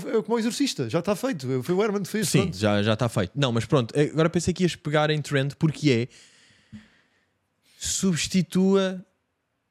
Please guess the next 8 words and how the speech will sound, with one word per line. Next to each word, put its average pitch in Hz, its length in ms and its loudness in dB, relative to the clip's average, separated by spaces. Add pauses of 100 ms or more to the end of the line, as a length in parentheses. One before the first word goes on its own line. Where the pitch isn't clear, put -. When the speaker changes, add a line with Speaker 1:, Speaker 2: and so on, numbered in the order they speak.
(560)
Speaker 2:
ah, 127 640 0 (100)
um 160 140 4
filme 156 460 0
com 160 100 0
a 147 60 4
palavra 135 500 0
tipo 131 260 -8
mangalho. 113 580 -2